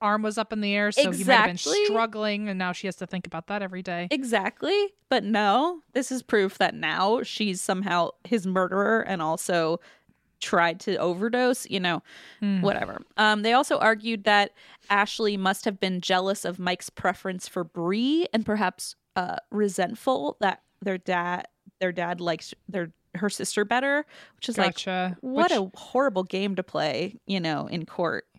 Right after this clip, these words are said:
Speaker 1: Especially 'cause, yeah, you're just reminding her that, like, uh, there was,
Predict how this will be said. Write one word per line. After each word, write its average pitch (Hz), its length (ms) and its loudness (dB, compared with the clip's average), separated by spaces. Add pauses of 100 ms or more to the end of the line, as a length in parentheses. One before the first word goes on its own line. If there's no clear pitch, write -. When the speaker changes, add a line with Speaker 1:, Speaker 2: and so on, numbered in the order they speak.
(220)
Speaker 1:
Especially 294 420 0
'cause, 220 280 -2
yeah, 233 200 0
you're 185 180 -2
just 202 220 -6 (340)
reminding 190 760 0
her 175 260 -2
that, 170 140 -4
like, 170 460 -4 (100)
uh, 185 220 -2
there 175 200 -2
was, 170 380 -6